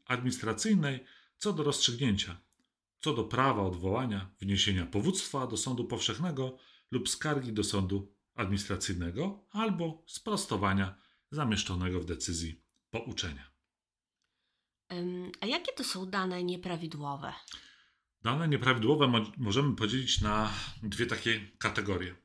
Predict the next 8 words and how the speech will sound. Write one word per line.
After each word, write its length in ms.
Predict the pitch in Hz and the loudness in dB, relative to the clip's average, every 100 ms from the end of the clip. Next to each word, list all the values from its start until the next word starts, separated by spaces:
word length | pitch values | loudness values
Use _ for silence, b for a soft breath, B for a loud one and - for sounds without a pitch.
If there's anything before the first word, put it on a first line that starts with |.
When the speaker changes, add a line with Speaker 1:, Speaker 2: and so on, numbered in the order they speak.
| - | -16
Speaker 1:
Dane 360 | 104 120 147 127 | -4 0 2 4
nieprawidłowe 640 | 113 113 104 110 127 101 | 4 2 2 2 2 4
jako 320 | 113 113 95 | 4 2 -2
nieprawidłowe 760 | 92 107 110 98 87 82 92 208 | 0 2 0 -2 -2 -4 -2 0
i 60 | |
dane 280 | 214 240 247 | 0 2 2
niekompletne. 680 | 240 247 254 254 - - 95 - _ B B B B - | 2 2 2 2 0 -2 -14 -20 _ B B B B -4
Czyli 500 | 123 127 107 104 | 0 2 2 -2